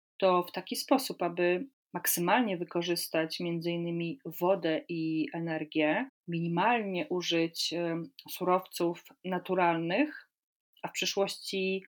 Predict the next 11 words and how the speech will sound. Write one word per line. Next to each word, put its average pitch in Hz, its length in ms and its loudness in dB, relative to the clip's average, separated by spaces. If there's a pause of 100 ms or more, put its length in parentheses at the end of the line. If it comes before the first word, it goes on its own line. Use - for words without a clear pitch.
(140)
korzystać 190 640 2
tylko 196 260 -2
i 190 60 4
wyłącznie 190 400 0
z - 100 -2
tego, 175 280 2
co, 175 520 2 (140)
e, 180 140 -2
zostanie, 175 960 -2
e, 175 200 -2
wyprodukowane 175 1120 0